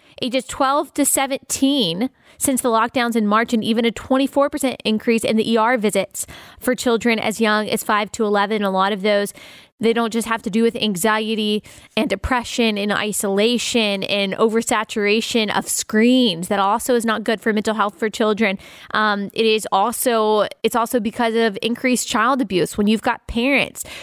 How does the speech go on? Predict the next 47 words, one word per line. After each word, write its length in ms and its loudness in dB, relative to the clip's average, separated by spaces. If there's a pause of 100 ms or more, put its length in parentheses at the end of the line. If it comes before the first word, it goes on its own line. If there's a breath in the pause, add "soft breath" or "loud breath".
who 80 0
maybe 300 0
lost 400 -2
their 140 2
job, 560 2
they're 120 0
financially 600 -2
strained, 640 -2 (340 loud breath)
or 360 4
they 120 2
have 200 -2
their 120 -2
kids 500 2
at 140 -10
home 320 0
all 100 4
day 220 2
with 160 0
them. 220 0
Of 140 -4
course, 420 0 (340 loud breath)
in 100 0
an 120 0
ideal 360 0
world, 300 2
no 160 2
parent 400 0
would 240 2
be 240 2 (140)
mad 280 0
about 300 0
that. 240 0
No 140 -6
parent 320 0
would 220 -2
be, 220 0 (360 loud breath)
uh, 120 -2
disappointed 680 0
in 140 0
that. 260 0
But 100 0
unfortunately, 920 2
there 220 2
are 40 2
parents 540 0
who 180 0
are. 320 2